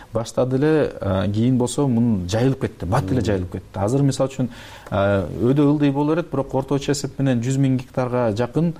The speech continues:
Speaker 1: э, тала аянты ошол, э, төө бурчакка бөлүнгөн да.
Speaker 2: Мм.
Speaker 1: Эми биз мөмөлөрдү жалпы Кыргызстан боюнча айтып атабыз, элүү миң гектар.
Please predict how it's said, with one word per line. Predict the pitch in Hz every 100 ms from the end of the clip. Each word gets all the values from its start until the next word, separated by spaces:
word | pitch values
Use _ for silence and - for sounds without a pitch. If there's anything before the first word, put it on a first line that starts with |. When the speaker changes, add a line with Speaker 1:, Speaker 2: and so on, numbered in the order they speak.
| - - -
Speaker 1:
э, | 98 92 92 92 90 92 - -
тала | - 101 120 120
аянты | 110 117 123 143 151 135
ошол, | 107 120 120 104 92
э, | - 90 92 90 95 95 -
төө | 123
бурчакка | 117 117 117 117 107 95 90
бөлүнгөн | 107 107 98 87 98
да. |
Speaker 2:
Мм. | 135 95 90 85 82 -
Speaker 1:
Эми | 104 131 131 120 98 - -
биз | 110 113 - - - 73
мөмөлөрдү | 101 117 131 131 127 123 151
жалпы | 104 117 123 131
Кыргызстан | - 113 117 - 156 156
боюнча | 156 143 131
айтып | 120 104
атабыз, | 92 92 98
элүү | 107 127
миң | 160 170
гектар. | 143 143 101